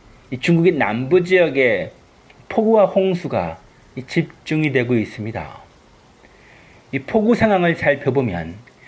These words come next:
중국 광시성과 광둥성, 이 후지엔성 등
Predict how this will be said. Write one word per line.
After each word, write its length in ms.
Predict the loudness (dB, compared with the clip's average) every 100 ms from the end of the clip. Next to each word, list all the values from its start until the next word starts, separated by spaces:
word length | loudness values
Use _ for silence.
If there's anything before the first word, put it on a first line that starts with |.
| -16 -16 -4
중국 260 | 2 2
광시성과 920 | 2 -2 -2 0 2 2 2 0 0 2
광둥성, 800 | 0 0 -2 -2 -4 -6 -10 -12 -20 _ -20 -20 -14 -8
이 60 |
후지엔성 800 | -2 2 4 4 2 2 0 0
등 280 | 0 -2 -4